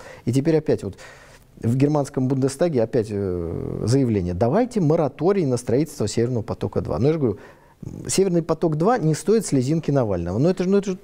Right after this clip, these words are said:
такой бред какой-то. На полном серьёзе проект на девять миллиардов евро надо остановить, потому что какого-то, говоря его языком, чувака посадили за мошенничество. Ну, вы просто вот взвесьте это всё.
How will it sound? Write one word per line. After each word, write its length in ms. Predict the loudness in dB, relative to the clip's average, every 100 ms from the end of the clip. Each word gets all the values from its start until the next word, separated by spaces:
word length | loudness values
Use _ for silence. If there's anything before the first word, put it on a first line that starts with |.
| -4
такой 400 | -2 -2 2 2
бред 560 | 2 -2 0 4 4 0
какой-то. 500 | -4 -4 -6 -6 -10 -12 _ _ _ -20 -20 -2
На 180 | 0 0
полном 440 | 0 2 2 2
серьёзе 420 | 0 2 4 2 0
проект 460 | 0 2 2 -2 -20 -18 -2
на 220 | 2 2
девять 320 | 2 2 2
миллиардов 520 | 2 4 4 2 -2
евро 300 | 0 0 2
надо 300 | 2 2 2
остановить, 640 | 0 0 0 2 2 0 -2 -20 -20 -20 _
потому 320 | 0 2 0
что 140 | -2 -2
какого-то, 560 | -2 2 2 4 2 0 -14 -20 -2
говоря 320 | 2 4 4
его 240 | 4 4
языком, 400 | 2 2 0 -2
чувака 720 | -2 0 2 2 2 2 2 0 -12 -20 0
посадили 420 | 0 2 2 4
за 140 | 4 4
мошенничество. 760 | 0 0 -4 -4 -10 -12 -4
Ну, 120 | 0
вы 220 | 2 0 0
просто 280 | 0 0
вот 160 | -2 -4
взвесьте 560 | -6 -2 2 0 -2 -8
это 120 | -10
всё. 220 | -12